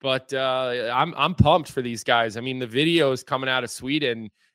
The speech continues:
um, were, were inspiring. They really were. You see stuff like that. You see the different elements, and, and it just gives,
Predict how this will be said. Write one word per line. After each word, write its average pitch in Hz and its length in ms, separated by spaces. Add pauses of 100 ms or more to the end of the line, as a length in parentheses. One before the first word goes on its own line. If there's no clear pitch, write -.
um, 117 640
were, 131 140
were 131 140
inspiring. 127 680
They 120 140
really 147 240
were. 131 300
You 117 100
see 147 240
stuff 139 340
like 120 220
that. 123 340
You 117 60
see 139 280
the 120 260 (500)
different 131 480
elements, 131 640
and, 120 340
and 123 460
it 127 140
just - 200
gives, 131 300